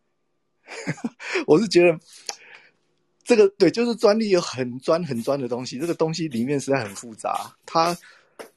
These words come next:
实在，我，我知道他，他也是很难做决定，就说，诶，今天我可不可以想说我牺牲两家公司 <laughs> 的这个所有的，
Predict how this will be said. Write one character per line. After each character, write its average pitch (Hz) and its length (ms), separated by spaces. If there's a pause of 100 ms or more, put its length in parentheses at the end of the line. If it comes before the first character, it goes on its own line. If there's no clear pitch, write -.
(340)
实 - 240
在， 196 200
我， 156 180
我 156 140
知 180 80
道 208 100
他， 208 280
他 202 200
也 180 140
是 170 160
很 139 160
难 131 160
做 156 180
决 127 180
定， 143 160
就 139 120
说， 143 340
诶， 143 260
今 175 140
天 185 120
我 123 80
可 143 120
不 156 60
可 143 60
以 127 80 (520)
想 113 200
说 160 120
我 131 120
牺 160 240
牲 160 160
两 117 180
家 127 180
公 123 220
司 123 360 (400)
<laughs> - 400
的 131 140
这 156 120
个 143 120
所 131 220
有 135 120
的， 123 300